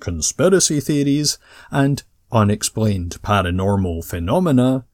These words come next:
through a combination of interviews and reenactments.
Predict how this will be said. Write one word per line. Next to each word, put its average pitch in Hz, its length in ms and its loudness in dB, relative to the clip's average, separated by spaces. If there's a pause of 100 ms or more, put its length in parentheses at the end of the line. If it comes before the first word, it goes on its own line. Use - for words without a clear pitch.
(300)
through 214 240 2
a 202 60 2
combination 127 840 0
of 87 340 -8
interviews 135 760 0 (160)
and 151 220 -2
reenactments. 92 1300 -4